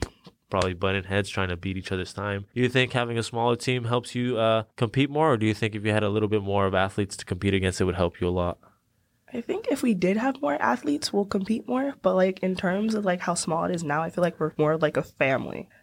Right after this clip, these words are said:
Speaker 2: in
Speaker 1: Mm.
Speaker 2: terms of, like, pushing each other and supporting each other. When I had, like, our, uh,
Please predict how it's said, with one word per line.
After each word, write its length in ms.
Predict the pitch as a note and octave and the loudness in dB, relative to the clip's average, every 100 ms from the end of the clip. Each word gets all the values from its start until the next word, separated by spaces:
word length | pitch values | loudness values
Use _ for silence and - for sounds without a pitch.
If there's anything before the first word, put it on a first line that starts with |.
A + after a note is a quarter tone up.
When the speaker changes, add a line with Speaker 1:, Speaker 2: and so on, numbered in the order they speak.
| F3 | -8
Speaker 2:
in 220 | G#3 D#3 | 0 0
Speaker 1:
Mm. 40 | - | 2
Speaker 2:
terms 240 | D#3+ D#3+ | -2 -2
of, 100 | D#3+ | -2
like, 160 | D3 - | -4 0
pushing 320 | D#3 - D#3 | -2 -2 -8
each 160 | D#3 | -2
other 220 | D3+ D3 D3+ | -2 -2 -4
and 100 | D3 | -6
supporting 420 | D#3 D3 C#3+ C#3+ | -6 -6 -6 -8
each 180 | C#3+ - | -4 -2
other. 280 | C#3+ C#3+ D3+ - - | -2 -4 -8 -18 -16
When 260 | - D#3+ D#3+ | -4 -2 0
I 60 | D#3 | 0
had, 320 | F3 D#3+ E3 | 2 2 2
like, 320 | D#3 D#3 - - | 0 -2 -8 -6
our, 460 | D3+ D3 D3 D3+ F3 - _ _ | -4 -2 -4 -8 -12 -20 _ _
uh, 260 | D#3 D3 | -4 -2